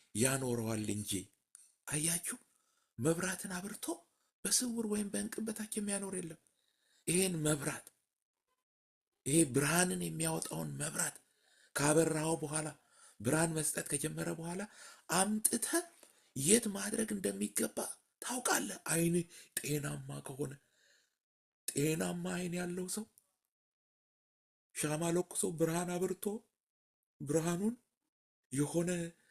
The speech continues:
እንትን አክምባሎ አይደፋበትም። አክምባሎ ከደፋበት እሳ ያ መብራት ምኑን አይ መብራት ይሆናል? ምኑን አበራው?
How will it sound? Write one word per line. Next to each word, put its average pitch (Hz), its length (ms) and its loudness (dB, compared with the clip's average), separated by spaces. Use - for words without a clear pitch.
እንትን 151 320 0
አክምባሎ 170 580 4
አይደፋበትም። 165 720 -2
አክምባሎ 160 480 2
ከደፋበት 170 640 -2
እሳ 170 140 4
ያ 156 180 6
መብራት 175 500 0
ምኑን 196 380 0
አይ 185 160 -4
መብራት 180 380 -4
ይሆናል? 156 280 -8
ምኑን 185 360 4
አበራው? 190 500 0